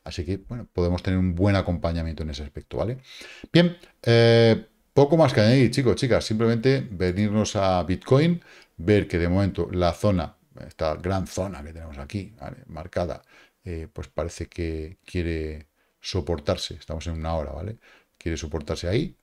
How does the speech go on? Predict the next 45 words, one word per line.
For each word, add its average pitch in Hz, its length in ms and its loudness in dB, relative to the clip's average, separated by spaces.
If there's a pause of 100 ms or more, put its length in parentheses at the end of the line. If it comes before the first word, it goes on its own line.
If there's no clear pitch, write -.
pero 62 440 -8
ya 76 120 -8
veremos 73 260 -10
a 78 80 -8
ver. 69 240 -14
Tampoco 78 600 -6
acaba 85 200 -6
de 82 40 -6
empezar, 85 260 -6
lleva 78 140 -8
quince 85 220 -6
minutos. 98 480 0 (380)
Tampoco 82 400 -2
le 87 60 0
podemos 87 420 -2
pedir 92 400 -2
peras 92 460 -2
a 87 160 -8
la, 80 260 -12
a 95 220 -8
la 92 80 -2
higuera. 90 320 0 (1040)
Si - 140 -8
nos 95 140 -4
ponemos 98 360 -2
en 87 100 -2
diario, 98 440 2 (760)
¿vale? 87 160 -8
Vemos 85 300 -6
que 87 280 -6 (160)
<laughs> - 160 -14
toda 85 160 -2
esa 85 120 -6
zona 85 180 -4
que 80 60 -8
hemos 78 120 -6
marcado 78 340 -4
tampoco 82 380 -6
es - 80 -8
que - 80 -10
sea 82 140 -8
una 80 160 -6
barbaridad. 82 580 -2 (380)
Tenemos, 87 320 -6 (720)
mirar, 85 340 -6